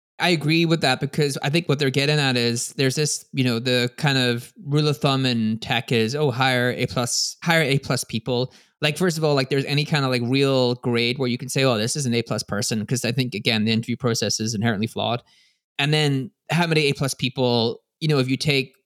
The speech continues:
law of averages and you start to say, "Oh, well, there are real A plus people," that's probably five percent of the population of people who are looking for roles. So not everyone is gonna hire A plus people. And so I think what you would be much better doing is, is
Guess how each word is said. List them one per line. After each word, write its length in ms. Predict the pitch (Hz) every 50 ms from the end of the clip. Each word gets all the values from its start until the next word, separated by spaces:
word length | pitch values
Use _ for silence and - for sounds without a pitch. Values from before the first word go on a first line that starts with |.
| _ _ _ _
law 220 | - 147 143 139 131
of 80 | 123
averages 520 | 131 120 123 123 127 120 - 131 123 120 -
and 80 | 123 120
you 40 | 123
start 200 | - 123 113 -
to 60 | -
say, 140 | - 113 113
"Oh, 80 | 156 165
well, 80 | 147
there 120 | 135 127 127
are 140 | 135 139
real 180 | 135 139 135 131
A 120 | 101 123 120
plus 180 | - 131 127
people," 340 | - - - 110 - 123 107
that's 180 | 117 135 143 -
probably 200 | - 175 147 123
five 320 | - - 143 123 131 135
percent 340 | - 131 - - 120 117 101
of 140 | 85 120 127 -
the 340 | - 113 113 107 110 110 - -
population 440 | - 127 113 - 127 117 117 - -
of 60 | 113
people 200 | - 127 - 117
who 80 | 113 110
are 20 |
looking 220 | 107 117 - 123 110
for 120 | - 113 110
roles. 440 | 104 101 117 139 156 170 - - - - - - _ _ _ -
So 320 | - - 143 127 120 117
not 200 | 117 127 131 131
everyone 300 | 90 120 123 131 120 123 127
is 120 | 113 -
gonna 140 | - 120 110
hire 220 | - 117 113 110
A 80 | 107 98
plus 220 | 110 - 117 -
people. 380 | - 107 101 - - 98 123 135 - - - - _ _ _ _ _ -
And 100 | 147 151
so 120 | 185 165 - -
I 80 | 156 165
think 240 | - 214 208 214
what 80 | 233 214
you 100 | 180 165
would 80 | 156 147
be 80 | 143 139
much 240 | 139 143 143 -
better 200 | - 143 131 127
doing 220 | 113 120 120 123 131
is, 100 | 139 135 123 - - _ -
is 180 | 135 - -